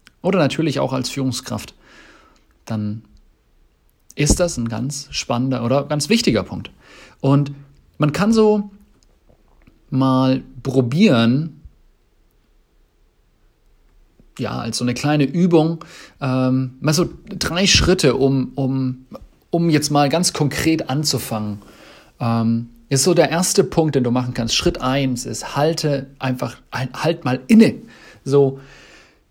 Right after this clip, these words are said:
zieh dich mal zurück, halt mal in, sei, sei mal ruhig, halt die Klappe, laber nicht, sondern konzentrier dich mal nur darauf, ja, was gerade in dir los ist.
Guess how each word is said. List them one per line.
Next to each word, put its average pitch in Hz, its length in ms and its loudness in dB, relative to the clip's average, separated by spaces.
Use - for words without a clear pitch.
zieh - 200 0
dich 190 120 0
mal 170 160 2
zurück, 202 500 2
halt 175 200 0
mal 139 140 0
in, 190 320 2
sei, 170 360 -2
sei - 160 -4
mal 170 100 0
ruhig, 185 380 0
halt 185 140 -2
die 196 100 -8
Klappe, 151 360 -2
laber 160 380 0
nicht, 151 380 -4
sondern 139 480 0
konzentrier 147 580 2
dich 196 180 -4
mal 139 180 0
nur 147 160 0
darauf, 131 960 -2
ja, 151 380 -2
was 135 220 0
gerade 127 420 -2
in 135 360 -4
dir 139 160 0
los 170 260 -2
ist. - 320 -8